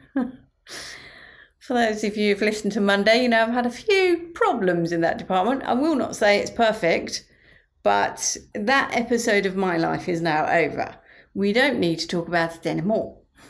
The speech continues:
<laughs> I do have a thank you.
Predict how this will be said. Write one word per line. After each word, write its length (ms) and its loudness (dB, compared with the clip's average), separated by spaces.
<laughs> 380 -18
I 100 0
do 360 2
have 160 0
a 60 2
thank 520 -2
you. 440 2